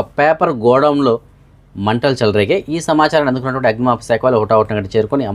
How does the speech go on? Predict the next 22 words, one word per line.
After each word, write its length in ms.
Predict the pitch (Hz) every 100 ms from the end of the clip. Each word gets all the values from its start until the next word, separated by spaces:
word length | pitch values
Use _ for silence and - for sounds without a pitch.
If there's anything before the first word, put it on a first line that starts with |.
| 101
మంటలను 280 | 104 113 107
అయితే 100 | 104
కనుక 100 | 98
అదుపులో 160 | 90 104 98
తీసుకొచ్చారు. 400 | 90 92 139 143
అయితే 200 | 139 147 143 - - - - - 143
ఈ 220 | 240 233 - - -
ప్రమాదం 380 | 127 131 127 127 -
కారణంగా 460 | 123 135 131 110 107 - _ _ - _ - - -
కొద్దిగా 260 | 170 165 165 123
ఆస్తి 220 | 139 147 170
నష్టం 200 | 160 175
అయితే 100 | 156
కనుక 120 | 151 131
జరిగినట్లు 300 | 127 135 127 127
తెలియజేస్తున్నారు. 520 | 131 131 123 - 151 -
కానీ 200 | 131 139 120 98
ఎలాంటి 360 | 113 139 160 160 104
గాయాలు 380 | 107 117 131 127 120
కానీ 160 | 123 135 98
మరణాలు 300 | 107 120 113
కానీ 160 | 113